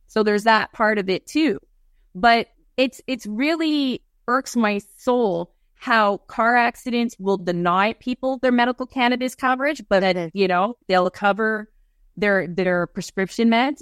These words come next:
Speaker 1: but they
Speaker 2: Mm-hmm.
Speaker 1: won't, and, and will nickel and dime you over the medical cannabis as well, even though
Speaker 2: Yep.
Speaker 1: it's coming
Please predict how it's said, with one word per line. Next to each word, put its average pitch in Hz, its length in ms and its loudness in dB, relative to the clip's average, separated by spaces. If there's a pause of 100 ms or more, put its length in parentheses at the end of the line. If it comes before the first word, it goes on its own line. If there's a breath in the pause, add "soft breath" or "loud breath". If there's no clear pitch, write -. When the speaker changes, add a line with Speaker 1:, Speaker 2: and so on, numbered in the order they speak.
Speaker 1:
but 165 140 -2 (120)
they 190 200 -2
Speaker 2:
Mm-hmm. 170 100 -2
Speaker 1:
won't, 185 200 -2 (260 loud breath)
and, 262 380 0
and 269 320 0
will 254 340 0
nickel 262 400 -4
and 233 140 0
dime 214 320 0
you - 120 -10 (180)
over 170 280 0
the 170 80 -2
medical 156 360 -6
cannabis - 500 -8
as 147 180 -12
well, 123 220 -4
even 233 280 0
though 220 100 2
Speaker 2:
Yep. 175 100 2
Speaker 1:
it's - 80 -10
coming 226 300 0